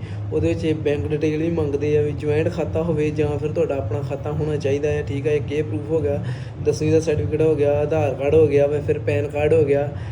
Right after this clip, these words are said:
ਕਈ ਵਾਰੀ ਹੋ ਸਕੇ ਤੇ ਫਿਰ ਉਹ ਵੋਟਰ ਕਾਰਡ ਵੀ ਸਾਡੇ ਕੋਲ ਮੰਗਿਆ, ਐਵੇਂ ਕੋਈ ਆਖੀਏ, ਸਾਡੇ ਕੋਲ ਵੋਟਰ ਕਾਰਡ ਵੀ ਮੰਗਿਆ। ਪਤਾ ਨਹੀਂ ਹੁਣ ਕਈਆਂ ਕੋਲ ਮੰਗਣ ਚਾਹੇ ਨਾ ਮੰਗਣ, ਪਰ ਸਾਡੇ ਕੋਲ ਉਦੋਂ ਵੋਟਰ ਕਾਰਡ ਵੀ ਮੰਗਿਆ।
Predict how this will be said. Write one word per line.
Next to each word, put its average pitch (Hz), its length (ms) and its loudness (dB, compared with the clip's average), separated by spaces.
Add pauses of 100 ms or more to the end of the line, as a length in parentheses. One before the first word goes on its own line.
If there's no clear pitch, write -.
(180)
ਕਈ 160 160 6
ਵਾਰੀ 165 200 2
ਹੋ 165 160 4
ਸਕੇ 156 340 -2
ਤੇ 151 160 -2
ਫਿਰ 160 200 -2
ਉਹ 175 120 2
ਵੋਟਰ 147 320 -2
ਕਾਰਡ 156 280 0
ਵੀ 180 100 2
ਸਾਡੇ 156 180 2
ਕੋਲ 143 140 -2
ਮੰਗਿਆ, 135 280 -2
ਐਵੇਂ 139 140 0
ਕੋਈ 139 140 0
ਆਖੀਏ, 123 260 -6 (400)
ਸਾਡੇ 147 260 2
ਕੋਲ 160 160 2
ਵੋਟਰ 143 300 0
ਕਾਰਡ 127 200 0
ਵੀ 131 80 -2
ਮੰਗਿਆ। 131 260 -2
ਪਤਾ 143 220 0
ਨਹੀਂ 156 120 2
ਹੁਣ 156 120 0
ਕਈਆਂ 147 280 -2
ਕੋਲ 143 100 -8
ਮੰਗਣ 143 280 -4
ਚਾਹੇ 147 140 0
ਨਾ 135 160 -4
ਮੰਗਣ, 131 320 -4 (420)
ਪਰ 156 180 0
ਸਾਡੇ 151 180 0
ਕੋਲ 156 120 2
ਉਦੋਂ 147 180 0
ਵੋਟਰ 143 300 -2
ਕਾਰਡ 139 220 0
ਵੀ 147 40 -2
ਮੰਗਿਆ। 127 320 -6